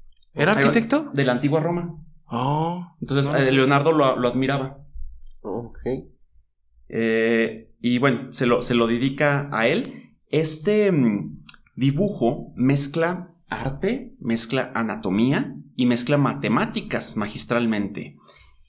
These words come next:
Speaker 2: Este dibujo lo hizo junto con otros para ilustrar el libro Sobre la Divina Proporción, que escribió el fraile franciscano Luca Pacioli.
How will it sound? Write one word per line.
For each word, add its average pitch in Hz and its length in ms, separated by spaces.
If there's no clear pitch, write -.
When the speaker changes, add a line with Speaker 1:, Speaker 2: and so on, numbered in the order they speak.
Speaker 2:
Este 143 220
dibujo 180 360
lo 170 160
hizo 151 220
junto 151 380
con 226 140
otros 135 580
para 117 180
ilustrar 117 460
el 151 120
libro 147 420
Sobre 123 460
la 117 120
Divina 139 360
Proporción, 123 800
que 123 120
escribió 117 420
el 131 120
fraile 135 480
franciscano 143 1000
Luca 151 720
Pacioli. 95 720